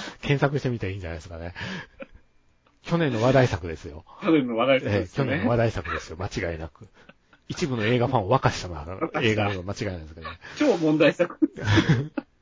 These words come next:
Speaker 2: いやー、なんか、その辺の、その理屈が、ものすごくなんか投げやりやったなと思って。
Speaker 1: あの積み木ってどう思いました？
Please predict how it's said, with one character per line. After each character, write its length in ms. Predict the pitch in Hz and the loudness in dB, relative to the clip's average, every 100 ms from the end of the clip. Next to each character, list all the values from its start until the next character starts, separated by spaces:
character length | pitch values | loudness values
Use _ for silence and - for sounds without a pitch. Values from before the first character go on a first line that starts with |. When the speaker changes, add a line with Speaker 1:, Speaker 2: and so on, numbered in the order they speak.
| _ _ _ _ _ _ - 190 - - - - - - - 302 277 - - - - 143 _ | _ _ _ _ _ _ -16 -16 -16 -18 -20 -20 -16 -16 -14 -12 -12 -12 -16 -20 -20 -20 _
Speaker 2:
い 20 | |
や 380 | 127 113 98 95 | -18 -16 -14 -14
ー、 20 | 107 | -6
な 100 | 143 | -6
ん 100 | 165 | -2
か、 100 | 110 101 101 85 - _ _ - _ _ - | 0 2 0 -2 -10 _ _ -20 _ _ 0
そ 80 | 170 | 6
の 160 | 262 | 8
辺 280 | 269 381 320 | 10 8 6
の、 420 | 135 139 220 - _ _ _ _ _ _ _ _ _ _ | 4 0 -4 -10 _ _ _ _ _ _ _ _ _ _
そ 140 | - 127 | -8 -4
の 140 | 120 | -2
理 120 | 143 | 0
屈 320 | - 302 - | 4 4 4
が、 520 | - 175 165 107 95 - _ _ _ _ _ _ - | 2 2 4 0 -4 -14 _ _ _ _ _ _ -4
も 100 | 135 | 0
の 160 | 180 | 0
す 80 | 180 | 2
ご 140 | 254 277 | 2 4
く 200 | 147 120 | 4 2
な 140 | 123 | -2
ん 60 | 113 | -2
か 280 | 104 92 92 | 0 0 -2
投 100 | 113 | 2
げ 100 | 139 | 4
や 120 | 147 | 6
り 80 | 175 | 4
や 100 | 156 | 2
っ 80 | - | 0
た 100 | 98 | -6
な 200 | 95 95 | -6 -8
と 100 | 95 | -12
思 80 | |
っ 40 | 95 _ | -20 _
て。 240 | - - - | -12 -12 -10
Speaker 1:
あ 100 | - | -6
の 160 | 254 262 | -4 -6
積 200 | 214 269 | -8 -6
み 120 | 285 | -6
木 160 | - 269 | -4 -6
っ 60 | |
て 180 | _ 131 | _ -4
ど 140 | 113 | 0
う 40 | 113 | -2
思 160 | 117 120 | -2 -2
い 40 | |
ま 120 | 117 | -4
し 120 | 110 | -6
た？ 300 | - - - | -10 -16 -20